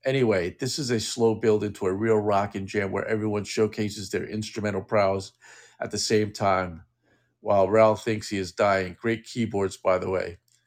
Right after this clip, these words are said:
Here comes the supernatural anesthetist. Is the lyrics are simple. Here comes the supernatural anesthetist. If he wants,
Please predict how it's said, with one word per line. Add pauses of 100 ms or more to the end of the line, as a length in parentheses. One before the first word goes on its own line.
(440)
Here
comes
the
supernatural (100)
anesthetist. (140)
Is
the
lyrics
are
simple. (580)
Here
comes
the
supernatural
anesthetist. (760)
If
he
wants,